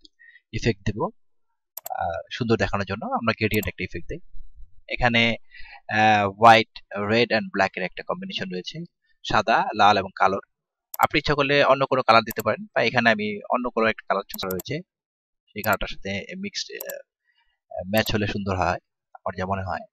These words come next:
আমার তাই মনে হচ্ছে, হ্যাঁ। এবার আম-, মনে হয় আমার, আমার মনে হচ্ছে যে এটাই সুন্দর বেশি। আপনাদের কাছে, এ, কি মনে হয় আমি জানি না। তো এ-, এভাবে আমরা, আহ,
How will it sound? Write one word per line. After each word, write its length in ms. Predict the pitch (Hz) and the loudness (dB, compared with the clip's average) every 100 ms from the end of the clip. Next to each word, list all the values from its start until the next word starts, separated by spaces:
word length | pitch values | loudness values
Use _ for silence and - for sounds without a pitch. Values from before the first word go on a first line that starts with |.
| - - _ _ _ _ - - _ _ - _ _ _ _ - | -18 -20 _ _ _ _ -20 -20 _ _ -20 _ _ _ _ -10
আমার 140 | 95 | -4
তাই 140 | 98 101 | 0 0
মনে 140 | 101 | -2
হচ্ছে, 180 | 95 107 | -4 -2
হ্যাঁ। 220 | 95 92 - _ _ - - _ 107 | -2 -4 -10 _ _ -20 -20 _ -2
এবার 180 | 113 | -2
আম-, 480 | - 107 107 98 107 | 0 -2 4 6 8
মনে 100 | 120 | 8
হয় 100 | 117 | 8
আমার, 180 | 107 107 | 6 6
আমার 300 | 107 113 117 | 4 4 4
মনে 100 | 123 | 4
হচ্ছে 220 | 127 - 117 | 2 2 2
যে 120 | 113 | 2
এটাই 220 | 123 120 | 2 0
সুন্দর 280 | - 110 107 | 0 0 0
বেশি। 220 | 101 - | -2 -4
আপনাদের 380 | - _ 101 107 | -10 _ -8 -6
কাছে, 340 | 104 113 110 | -6 -2 -2
এ, 240 | 104 101 104 | -2 -2 -4
কি 80 | - | -4
মনে 160 | 110 107 | -4 -2
হয় 60 | |
আমি 100 | 101 | -4
জানি 140 | 95 90 | -6 -8
না। 100 | - - - - _ _ _ - _ _ - - - - - - - - - - | -12 -16 -20 -20 _ _ _ -20 _ _ -6 -6 -12 -14 -16 -20 -8 -6 -6 6
তো 260 | 147 143 135 | 12 12 12
এ-, 140 | 160 - - - | 12 10 0 2
এভাবে 360 | 135 135 143 | 6 10 10
আমরা, 360 | 143 120 127 175 - - 113 120 | 10 8 8 6 2 -14 0 6
আহ, 200 | 110 | 6